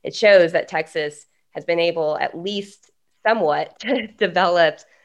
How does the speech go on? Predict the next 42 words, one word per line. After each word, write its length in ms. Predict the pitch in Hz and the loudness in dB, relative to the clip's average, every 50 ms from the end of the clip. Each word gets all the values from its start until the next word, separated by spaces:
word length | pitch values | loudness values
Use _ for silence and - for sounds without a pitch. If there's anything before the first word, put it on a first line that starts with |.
| _ _ - | _ _ -2
uh, 200 | - 175 156 147 | 0 2 2 2
you 140 | 151 160 175 | 0 0 0
know, 140 | 160 160 151 | 0 -2 -2
raw, 480 | 139 151 160 156 160 160 160 156 160 151 | 0 0 2 2 2 4 2 2 2 2
raw 460 | 151 160 151 151 151 151 147 147 143 | 2 4 4 4 4 4 4 4 2
diamond 400 | 156 165 160 - 165 165 165 160 | 0 0 0 2 2 4 4 4
in 80 | 156 151 | 2 2
the 60 | 143 | 2
rough 200 | 143 147 147 147 | 2 0 0 0
type 160 | - 160 143 | -2 -2 -2
of 60 | - | -2
talent 340 | - - 156 151 151 151 147 | -4 -2 0 0 2 0 0
into 260 | 151 151 147 - - | -2 -4 -4 -2 -2
N 120 | - 147 147 | 0 0 0
F 100 | 143 - | -2 -4
L 120 | 147 147 | -6 -6
draft 260 | - 156 156 143 - | -6 -8 -10 -10 -12
picks 160 | - 147 - - | -12 -14 -14 -14
when 80 | 165 | -16
it 80 | 147 - | -14 -14
comes 160 | - 147 143 | -16 -16 -14
to 120 | - - | -14 -12
offensive 340 | 131 143 - 147 143 - 151 | -12 -12 -12 -14 -16 -14 -12
linemen. 340 | 139 143 143 147 151 147 147 | -12 -10 -10 -10 -12 -14 -14
So 300 | 147 - 147 147 139 143 - _ _ _ _ _ _ _ - | -10 -8 -8 -6 -8 -8 -12 _ _ _ _ _ _ _ -8
that's, 220 | 156 151 - - | -8 -8 -6 -4
uh, 200 | 160 147 143 143 - | -4 -2 -2 -4 -6
interesting, 480 | 151 156 - 160 151 151 - 180 170 160 | -8 -8 -8 -8 -8 -6 -6 -8 -6 -4
but 200 | 151 147 147 165 | -4 -4 -4 -2
hopefully 520 | 190 196 214 208 - 170 160 160 156 160 | -2 -2 -2 -2 -6 -6 -6 -4 -4 -4
I 60 | 156 | -4
think 180 | 151 160 160 151 | -2 -4 -6 -6
Texas 320 | - 160 151 - 156 - | -8 -12 -14 -14 -12 -8
fans 220 | - 156 160 156 156 | -4 -4 -4 -4 -4
will 160 | 156 151 151 | -6 -6 -6
look 160 | 156 156 156 | -6 -4 -2
at 260 | 151 147 151 - - _ _ _ _ _ | -2 -2 -2 -4 -8 _ _ _ _ _
what 180 | - 165 156 - | -2 -2 -2 0
Kyle 240 | 185 180 165 156 | 0 0 0 0
Flood 380 | 156 - - 190 180 180 170 180 | 0 -2 0 2 2 2 2 0
has 200 | 185 165 151 151 | -4 -8 -10 -6
done, 540 | - 170 156 151 151 147 143 143 147 156 | -6 -4 -4 -2 -2 -4 -4 -4 -6 -8